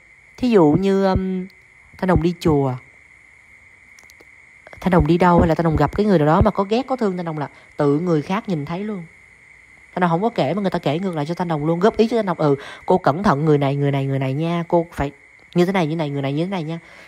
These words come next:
Người ta nói ngược lại luôn. Người ta cũng có phần căn mà người ta cũng nhìn ra được.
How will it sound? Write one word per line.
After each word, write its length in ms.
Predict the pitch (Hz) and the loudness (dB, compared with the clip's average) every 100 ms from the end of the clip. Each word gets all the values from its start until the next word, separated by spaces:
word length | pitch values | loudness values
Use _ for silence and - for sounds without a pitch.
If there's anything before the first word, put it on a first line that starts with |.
| - | -8
Người 40 | |
ta 100 | 165 | -4
nói 200 | 180 190 | 2 2
ngược 220 | 262 196 160 | 2 0 0
lại 140 | 147 | -2
luôn. 180 | 170 170 - - - - - | -2 -6 -12 -20 -20 -20 -6
Người 80 | 170 | 0
ta 80 | 180 | 0
cũng 120 | 180 | 2
có 100 | 240 | 0
phần 200 | 214 160 | 0 0
căn 280 | 185 180 180 | 0 -2 -2
mà 80 | 160 | -2
người 120 | 156 | -2
ta 80 | 170 | -2
cũng 140 | 185 | -2
nhìn 160 | 190 151 | -2 0
ra 200 | 170 165 | -2 0
được. 200 | 147 | -2